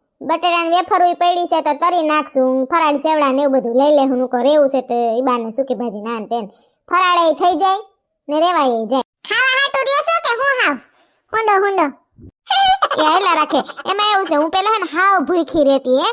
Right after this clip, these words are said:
Speaker 1: નકરું હાકરનું પાણી ને શરબત ને બધું એવું જ પીધા રાખતી, બાકી કાંઈ ખાતી નહીં. તો તઈ આયલું જાતું, ભણતી ને તઈ હું હોસ્ટેલમાં. હવે તો ગદની હે ને, જેમ રહું ને એમ વધારે ભૂખ લાગે.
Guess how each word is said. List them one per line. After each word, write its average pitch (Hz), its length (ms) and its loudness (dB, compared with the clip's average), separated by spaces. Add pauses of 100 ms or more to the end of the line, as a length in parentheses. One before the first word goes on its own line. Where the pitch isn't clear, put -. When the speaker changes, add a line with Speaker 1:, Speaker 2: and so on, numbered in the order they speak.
(360)
Speaker 1:
નકરું 330 300 0
હાકરનું 330 360 0
પાણી 349 600 -2
ને 277 280 2
શરબત 349 440 2
ને 311 100 -4
બધું 330 240 2
એવું 370 160 2
જ - 40 -4
પીધા 311 320 2
રાખતી, 277 320 0
બાકી 294 280 -2
કાંઈ 349 340 2
ખાતી 311 360 2
નહીં. 285 180 0 (340)
તો 277 80 -2
તઈ 339 120 0
આયલું 415 460 2
જાતું, 311 280 0
ભણતી 370 340 -2
ને 359 60 -10
તઈ 285 200 2
હું 247 180 2
હોસ્ટેલમાં. 240 440 -2 (320)
હવે 311 160 2
તો 330 140 -2
ગદની 339 300 0
હે 392 160 0
ને, 349 180 0 (320)
જેમ 359 220 2
રહું 440 260 2
ને 349 200 0
એમ 320 80 0
વધારે 349 320 2
ભૂખ 403 240 0
લાગે. 240 280 -2